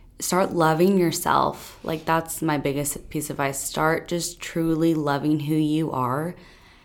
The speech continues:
and that will help you stop comparing. 'Cause if you're like, "Oh, wait, I love myself, but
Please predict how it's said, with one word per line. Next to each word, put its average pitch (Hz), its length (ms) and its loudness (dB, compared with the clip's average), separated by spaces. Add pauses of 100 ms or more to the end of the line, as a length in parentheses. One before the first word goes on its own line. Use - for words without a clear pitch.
(180)
and 151 760 2
that 151 200 4
will 156 140 -2
help 147 320 -2
you 139 500 -2 (280)
stop - 360 -2
comparing. 131 640 -4
'Cause 147 200 -4
if 147 160 -4
you're 147 100 0
like, 139 360 -2
"Oh, 214 120 -2
wait, 220 400 -4
I 190 140 -4
love 175 240 -2
myself, - 540 -4
but 156 260 -4